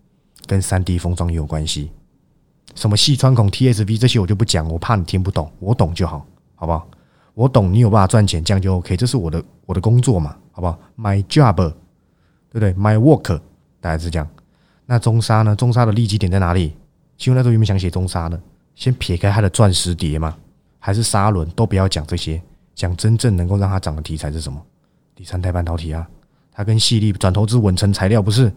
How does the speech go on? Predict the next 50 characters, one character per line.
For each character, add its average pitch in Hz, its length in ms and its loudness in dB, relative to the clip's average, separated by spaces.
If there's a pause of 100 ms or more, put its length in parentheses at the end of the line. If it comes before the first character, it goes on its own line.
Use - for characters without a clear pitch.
(420)
稳 107 120 -4
成 127 100 4
材 120 120 4
料 127 100 6
不 113 100 0
是 127 280 0
说 139 180 2
做 139 140 2
得 117 80 2
不 101 100 -2
错， 110 300 -2 (640)
四 - 180 -4
寸、 - 160 2
六 131 160 4
寸 120 260 4 (300)
基 135 180 -2
板 85 240 0 (380)
新 - 220 0
闻 110 100 2
不 92 80 -4
都 113 140 2
有 92 120 0
写 90 240 -2
吗？ 80 240 -8
只 - 80 -6
是 120 120 0
你 104 80 0
不 - 60 -8
知 117 100 2
道 113 40 6
那 117 80 4
是 120 80 2
什 107 140 -4
么 80 60 -6
狗 82 180 -10
东 98 180 0
东 98 140 0
嘛， 82 140 -2
对 90 80 -4
不 - 0 -
对？ 95 160 0 (580)
我 82 160 -20
知 92 140 -6
道， 98 260 -4 (300)
好 - 100 -16
不 82 60 -4
好？ 85 80 -2
我 80 120 -6
知 90 160 -8
道。 90 220 -4